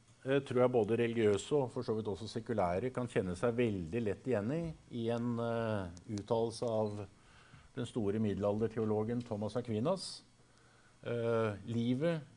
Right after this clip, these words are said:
er Guds gave til mennesket. Hvis mennesket tar sitt eget liv, forsynder det seg mot Gud. For mennesket påtar seg en rett som Gud, som kun tilkommer Gud,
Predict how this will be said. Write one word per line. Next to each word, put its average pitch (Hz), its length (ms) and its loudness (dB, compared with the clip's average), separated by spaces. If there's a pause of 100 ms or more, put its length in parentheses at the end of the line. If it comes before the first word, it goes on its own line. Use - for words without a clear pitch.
er 113 120 2
Guds 120 220 -2
gave 101 300 4
til 127 120 0
mennesket. 160 500 -2 (840)
Hvis 123 320 0
mennesket 135 480 -2
tar 95 320 -2
sitt 147 180 -6
eget 127 300 -2
liv, 151 240 -2 (320)
forsynder 98 540 -4
det 110 120 -2
seg 123 220 -4
mot 104 240 -6
Gud. 98 320 -4 (1400)
For 127 80 0
mennesket 135 520 0
påtar 117 600 2
seg 156 160 0
en 151 160 6
rett - 500 -2 (540)
som 143 240 -2
Gud, 123 380 0 (260)
som 139 400 2 (240)
kun 196 460 0 (180)
tilkommer 127 400 0
Gud, 101 320 0